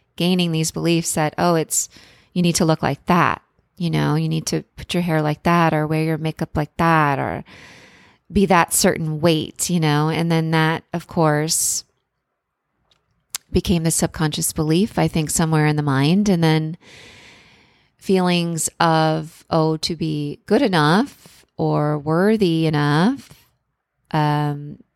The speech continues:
connecting that with needing to look a certain way. And like I said, be a certain weight. And this led to, looking back,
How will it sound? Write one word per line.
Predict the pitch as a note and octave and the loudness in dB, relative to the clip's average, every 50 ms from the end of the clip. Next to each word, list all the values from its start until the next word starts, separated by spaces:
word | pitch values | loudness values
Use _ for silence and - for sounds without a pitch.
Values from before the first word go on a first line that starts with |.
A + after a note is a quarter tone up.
| _ _ _ _ _ _ _ _ _ _ _ _ _ _ _ _ _ _ _ _ _ _ _ _ _ _ _ _ _ _ _ _ _ _ _ _ - | _ _ _ _ _ _ _ _ _ _ _ _ _ _ _ _ _ _ _ _ _ _ _ _ _ _ _ _ _ _ _ _ _ _ _ _ -2
connecting | - F#3 F3+ F3 - - E3+ D#3+ | 0 2 2 0 0 0 0 2
that | E3 D#3+ D#3+ D#3+ - | 2 4 2 2 0
with | E3 D#3+ - | -2 -4 -4
needing | E3+ D#3+ D#3 D3 D3+ D3+ D3+ D3+ | -2 -2 -2 -2 -2 -2 -4 -4
to | - - E3 D#3 D3 C#3+ C#3+ C#3+ C#3+ C#3+ C#3 C#3+ - _ _ _ _ _ _ _ _ _ _ _ _ _ _ _ _ _ _ _ _ _ _ _ _ _ _ - - | -4 -2 0 0 0 0 0 -2 -2 -4 -6 -8 -10 _ _ _ _ _ _ _ _ _ _ _ _ _ _ _ _ _ _ _ _ _ _ _ _ _ _ -10 -6
look | - D3 - - | -6 -6 -4 -4
a | - | -2
certain | - F3+ E3+ - F#3+ G3 | 0 2 2 2 2 2
way. | F#3 F#3+ G#3+ A#3 A3 F3+ E3 | 2 4 4 4 2 2 0
And | D3+ D#3 D3+ D3+ - | -2 -2 -4 -6 -8
like | - D3+ - - | -8 -6 -4 -2
I | E3 | -2
said, | - - G#3+ A3 E3+ - | 0 2 0 0 0 0
be | - E3 E3+ | 0 0 0
a | E3+ | 0
certain | - - F3+ - - E3 | 0 -2 -4 -4 -4 -2
weight. | F3+ F#3+ G3 F3+ - | 0 0 0 0 -2
And | - D#3+ D#3 D#3 D3+ - - - - - - - - - | -4 -6 -6 -6 -8 -12 -16 -20 -20 -20 -20 -16 -6 -2
this | D#4 F4+ F#4 - | 0 0 0 0
led | C#4 G3+ F#3 F#3 F3+ F3+ - | 0 2 2 0 0 -2 -4
to, | - - F#3 D#3+ D3+ D3 D3 D3 C#3+ C#3 - _ _ _ _ _ - | -4 -2 0 0 0 -2 -4 -6 -8 -10 -14 _ _ _ _ _ -8
looking | D#3+ E3+ - E3+ D#3+ D3+ | -8 -6 -4 -4 -2 0
back, | D3+ D3+ D3+ C#3+ C#3+ C#3 | 2 2 2 2 0 -2